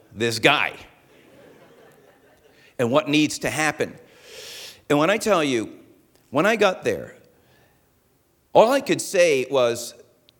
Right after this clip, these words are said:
"No, that's not what we believe. No, that's not our doctrine. And no, that's not ho-, what we believe the Bible says. And that, no, that's not this. And no, that's not."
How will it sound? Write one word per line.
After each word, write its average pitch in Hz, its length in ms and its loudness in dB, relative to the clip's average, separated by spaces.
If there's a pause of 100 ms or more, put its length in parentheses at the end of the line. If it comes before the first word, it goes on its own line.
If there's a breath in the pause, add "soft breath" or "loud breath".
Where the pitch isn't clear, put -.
(160)
"No, 156 180 -2
that's 185 240 0
not 110 220 -4
what - 160 -2
we 113 140 -6
believe. 73 500 -10
No, 143 180 -4
that's 156 260 -2
not 165 280 -2
our 143 180 0
doctrine. 113 760 -4
And 110 140 -10
no, 147 180 -2
that's 170 300 -4
not 175 280 -2
ho-, 123 340 -12
what 107 220 -2
we 104 140 -6
believe 98 400 -6
the 92 80 -8
Bible 85 380 -4
says. 95 340 -6
And 110 140 -6
that, 160 200 -2
no, 156 160 0
that's 160 300 -2
not 175 300 -2
this. 101 280 -2
And 104 120 -8
no, 127 180 -8
that's 147 260 -2
not." 151 160 -6